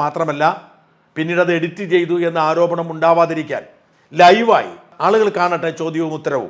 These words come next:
ട്വൻ്റി ഫോറിൻ്റെ ഒക്കെ സ്റ്റുഡിയോയിൽ പോയി പുറത്തു വന്ന പലരും പറയാറുണ്ട്, അവർക്ക് വേണ്ടത് മാത്രം എഡിറ്റ് ചെയ്ത്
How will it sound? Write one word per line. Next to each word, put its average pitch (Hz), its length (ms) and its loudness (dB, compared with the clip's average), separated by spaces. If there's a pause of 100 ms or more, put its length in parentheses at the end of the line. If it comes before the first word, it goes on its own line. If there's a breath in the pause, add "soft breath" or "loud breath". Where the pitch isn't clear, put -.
(160)
ട്വൻ്റി 175 280 -2
ഫോറിൻ്റെ 190 280 -2
ഒക്കെ 180 140 -6
സ്റ്റുഡിയോയിൽ 180 420 0
പോയി 170 240 -2
പുറത്തു 160 280 -6
വന്ന 170 180 -2
പലരും 160 280 -4
പറയാറുണ്ട്, 151 460 0 (640 soft breath)
അവർക്ക് 170 280 0
വേണ്ടത് 185 360 2
മാത്രം 175 240 -2 (100)
എഡിറ്റ് 170 320 -8
ചെയ്ത് 165 200 -4